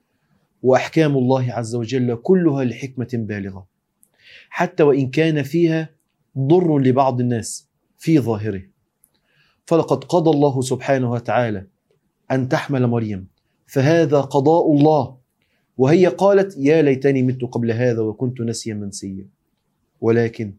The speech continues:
لو علمت أن قضاء الله كله بحكمة ما قالت هذا. الصحابة رضي الله عنهم يوم بدر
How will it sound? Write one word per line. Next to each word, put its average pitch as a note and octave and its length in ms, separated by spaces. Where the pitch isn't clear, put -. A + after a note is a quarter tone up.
لو B2 180
علمت C3+ 420
أن B2 160
قضاء B2+ 460
الله A#2+ 460
كله D3+ 640
بحكمة A2+ 540
ما C3 140
قالت A#2+ 360
هذا. G2+ 380
الصحابة C#3 500
رضي A#2+ 220
الله B2+ 300
عنهم B2+ 280
يوم A#2 140
بدر A2+ 440